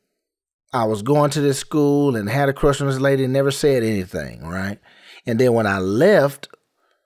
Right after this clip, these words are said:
um, for some reason,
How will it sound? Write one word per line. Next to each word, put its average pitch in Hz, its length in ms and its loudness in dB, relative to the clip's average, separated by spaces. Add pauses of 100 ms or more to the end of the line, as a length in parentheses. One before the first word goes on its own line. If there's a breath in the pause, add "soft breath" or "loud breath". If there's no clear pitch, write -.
(720)
um, 110 300 -6
for 120 140 -8
some 180 420 2
reason, 135 720 0